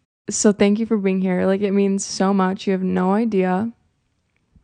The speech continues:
But let's just get, like, right into it. Oh, I'm so excited. So I literally can't stop smiling. <laughs> I just wanted to give you a little intro into this podcast. It's gonna be kind of a short episode, but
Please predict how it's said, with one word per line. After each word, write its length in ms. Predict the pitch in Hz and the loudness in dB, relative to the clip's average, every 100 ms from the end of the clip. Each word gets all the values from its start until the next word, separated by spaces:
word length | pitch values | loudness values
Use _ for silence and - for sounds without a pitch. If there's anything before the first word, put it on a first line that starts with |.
| _ _ _ _ _ | _ _ _ _ _
But 80 | 233 | 2
let's 180 | 240 - | 2 2
just 220 | 392 - | -2 0
get, 160 | 208 | 0
like, 180 | 214 202 | 0 -2
right 220 | 196 175 | -2 -2
into 380 | 180 185 - 196 | -2 -4 -2 0
it. 220 | 180 175 - - | 0 0 -6 2
Oh, 300 | 605 719 719 571 - | 4 4 2 -2 -2
I'm 160 | 311 | 0
so 180 | 294 220 | 2 2
excited. 540 | 226 233 202 196 196 | 2 0 0 0 -4
So 560 | - - 247 240 226 - _ _ _ _ _ - | -4 0 2 2 -2 -6 _ _ _ _ _ 0
I 140 | 208 | 2
literally 240 | 208 214 269 | 4 2 0
can't 280 | 208 185 | -2 -4
stop 140 | 190 208 | -6 -6
smiling. 520 | - 165 160 254 - | -4 -4 -6 -8 -14
<laughs> 60 | - 370 302 262 285 - 330 339 339 320 - _ _ _ _ _ _ _ 214 | 0 2 2 0 -2 -4 -10 -12 -14 -20 -20 _ _ _ _ _ _ _ -2
I 60 | |
just 200 | 254 - | 0 0
wanted 200 | 349 349 | 0 2
to 60 | 302 | 2
give 180 | 220 202 | 0 0
you 180 | 208 202 | 0 0
a 60 | |
little 260 | 190 190 - | -2 -2 -4
intro 720 | 185 196 - 196 190 196 254 - - | -4 -6 -2 2 2 2 -2 -8 -2
into 280 | 202 214 240 | -2 0 0
this 200 | 214 220 | 0 0
podcast. 600 | - 185 185 190 202 214 | 0 -2 -2 -2 -2 -4
It's 140 | 202 | -4
gonna 140 | 208 202 | -2 -2
be 80 | |
kind 200 | 196 190 | -2 -2
of 80 | 196 | -2
a 60 | 240 | -2
short 200 | - 202 | -2 -2
episode, 540 | 220 208 190 185 185 | -2 -2 0 0 0
but 280 | 185 185 | -2 -2